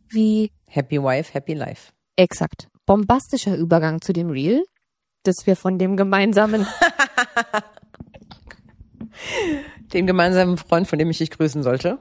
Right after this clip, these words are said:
Speaker 2: obwohl du mit ihm vor zehn Minuten erst geschrieben hast.
Speaker 1: Exakt der.
Speaker 2: Schick ihm diese Podcast-Folge
Speaker 1: Der hat
Speaker 2: bitte, ja?
Speaker 1: ein Reel geschickt. Der schickt mir immer viele Reels mit, äh, weiß ich nicht, kontroversen Thesen und fragt mich irgendwie zu meiner Meinung.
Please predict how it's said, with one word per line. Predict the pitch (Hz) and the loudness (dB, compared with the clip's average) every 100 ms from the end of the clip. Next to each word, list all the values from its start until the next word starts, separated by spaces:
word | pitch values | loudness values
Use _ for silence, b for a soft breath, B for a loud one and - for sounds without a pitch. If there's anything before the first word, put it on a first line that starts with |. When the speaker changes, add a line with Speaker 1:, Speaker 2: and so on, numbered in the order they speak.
| - | -6
Speaker 2:
obwohl | - 160 160 | -6 0 2
du | |
mit | 160 147 | 0 -2
ihm | - 156 | -6 -6
vor | 147 | -6
zehn | - 147 | -4 -6
Minuten | 143 135 | -6 -6
erst | 127 - | -8 -8
geschrieben | 135 - 117 101 | -10 -10 -12 -12
hast. | - | -4
Speaker 1:
Exakt | 226 - 202 - | -4 0 0 2
der. | 165 160 - _ _ _ | -2 -2 -8 _ _ _
Speaker 2:
Schick | - 262 269 | -2 0 2
ihm | 247 | 2
diese | 220 | 2
Podcast-Folge | 202 - 165 196 240 | 0 -2 -2 2 4
Speaker 1:
Der | 277 | 4
hat | 208 - | 2 0
Speaker 2:
bitte, | - | -10
ja? | 220 _ _ | -16 _ _
Speaker 1:
ein | 190 185 185 185 190 _ _ _ _ _ - | 2 4 4 2 -2 _ _ _ _ _ 0
Reel | 208 214 | 4 4
geschickt. | 175 - - - | 2 -4 -14 -20
Der | - 185 233 | -2 2 2
schickt | 302 - | 0 -2
mir | - | 0
immer | 214 214 | 2 2
viele | - 240 233 | 2 2 4
Reels | 240 277 339 - - _ _ | 4 4 2 -6 -16 _ _
mit, | 208 220 226 - - - _ - | 2 2 2 -4 -16 -18 _ -18
äh, | - - 185 | -14 -14 0
weiß | 175 175 | 4 4
ich | |
nicht, | 160 143 - - | 2 -2 -8 -2
kontroversen | - 240 240 196 190 214 196 185 180 196 _ _ | 0 4 4 6 6 6 6 4 2 -4 _ _
Thesen | - 214 233 311 427 _ _ _ _ | 2 4 6 4 2 _ _ _ _
und | - 190 | 0 0
fragt | - 180 - | 2 0 2
mich | 180 | 0
irgendwie | - 180 180 | 0 -2 -2
zu | 175 | -2
meiner | 160 | -2
Meinung. | 151 160 | -2 -2